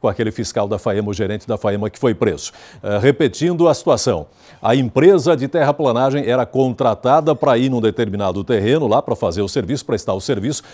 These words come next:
chegava lá, percebia que aquilo ali era uma área de preservação permanente, por exemplo, então não poderia mexer.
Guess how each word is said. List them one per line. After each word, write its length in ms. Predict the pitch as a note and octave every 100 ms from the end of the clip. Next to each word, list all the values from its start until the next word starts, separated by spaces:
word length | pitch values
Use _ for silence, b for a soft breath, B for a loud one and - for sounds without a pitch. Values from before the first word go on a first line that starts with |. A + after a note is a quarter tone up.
| B
chegava 680 | - - F#3 B2+ B2+ G#2+ C#3+
lá, 360 | C3+ F#3 C3+ - b b
percebia 760 | C#3 C3+ - C3 G2+ C3 D3 C#3+
que 520 | - D3 D#3 D3+ A#2+
aquilo 300 | A#2+ - C3
ali 140 | A#2 A#2
era 100 | C3
uma 120 | A#2
área 140 | B2+
de 80 | G#2+
preservação 640 | A2 A2 B2 G#2 A2 C3
permanente, 760 | A2+ B2 B2+ C#3+ B2 C3+ A#2 G2+
por 160 | A2+ G#2
exemplo, 460 | F2 C3+ G2+ C#2+
então 200 | D2 G#2
não 140 | B2 B2+
poderia 320 | C#3+ B2 D3
mexer. 400 | D#3+ - E3